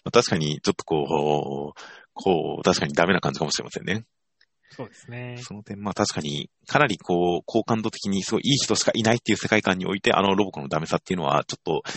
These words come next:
Speaker 1: 一線超えたところにあったかもしれません。
Speaker 2: まあ、でもその分ね、あのね、ニョンタの好感度は上がって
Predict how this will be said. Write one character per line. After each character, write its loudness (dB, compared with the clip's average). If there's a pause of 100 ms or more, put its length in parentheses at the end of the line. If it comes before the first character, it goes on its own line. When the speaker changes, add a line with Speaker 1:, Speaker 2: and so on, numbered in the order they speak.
(100)
Speaker 1:
一 -2
線 -2
超 0
え 2
た -2
と -12
こ -4
ろ -4
に -6
あ -8
っ -10
た -18
か -4
も -8
し -12
れ -14
ま -20
せ -18
ん。 -18 (540)
Speaker 2:
ま -6
あ、 -6
で -8
も -10
そ -8
の -6
分 -10
ね、 -6
あ -10
の -14
ね、 -12 (560)
ニ -6
ョ -2
ン -6
タ -8
の -14 (100)
好 -4
感 0
度 6
は 6
上 4
が 2
っ -2
て -20